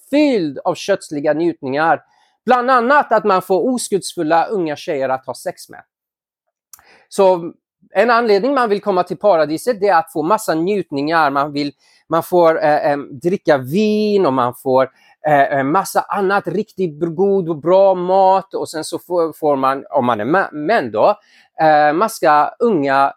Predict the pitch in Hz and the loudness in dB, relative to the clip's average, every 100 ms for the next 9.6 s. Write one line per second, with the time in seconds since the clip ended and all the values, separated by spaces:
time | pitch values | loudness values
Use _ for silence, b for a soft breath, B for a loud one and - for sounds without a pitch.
0 | - 214 - 135 120 - 127 117 117 - | -8 -8 -6 -10 -10 -8 -6 -4 -4 -2
1 | 120 110 110 - 113 104 - 101 117 - | -2 0 -4 -2 -4 -4 -8 -8 -6 -4
2 | 160 - 95 - _ _ _ _ B B | -4 -6 -18 -20 _ _ _ _ B B
3 | B B B - 147 143 135 127 123 120 | B B B -2 2 4 6 4 4 4
4 | 113 113 110 - _ - 196 175 156 165 | 4 2 -2 -14 _ 0 2 4 0 0
5 | 127 120 113 101 110 101 101 - - - | -2 0 0 0 0 -2 -6 -14 -16 -18
6 | - - 185 _ _ 185 202 190 185 180 | -6 -2 -2 _ _ 0 2 4 2 2
7 | 170 127 117 120 123 113 123 117 170 190 | -2 -2 -4 -6 -8 -8 -10 -2 0 0
8 | 175 160 143 135 123 113 107 - 185 156 | -2 -6 -4 -2 0 -2 -4 -4 -4 -2
9 | 151 135 113 98 98 92 | -2 0 -2 -4 -14 -16